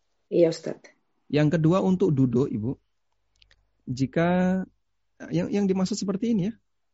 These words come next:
Speaker 1: Iya, betul. Betul
Speaker 2: Nah,
Speaker 1: begitu dia
Speaker 2: ini
Speaker 1: kalau ini duduknya.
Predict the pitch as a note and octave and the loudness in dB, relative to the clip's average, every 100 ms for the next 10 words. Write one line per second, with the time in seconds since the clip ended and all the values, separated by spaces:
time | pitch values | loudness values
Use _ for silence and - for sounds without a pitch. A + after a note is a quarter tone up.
0 | _ _ _ _ _ - G3+ E3+ F#3 - | _ _ _ _ _ 4 6 6 4 6
1 | D#3+ - - F3 - F#3 F#3 G#3+ G#3+ F#3 | 6 4 -2 0 4 4 4 6 6 8
2 | F#3 F3 F3 E3+ E3+ F3 E3+ D#3+ D#3+ D3+ | 6 8 6 6 2 0 0 -2 -2 -4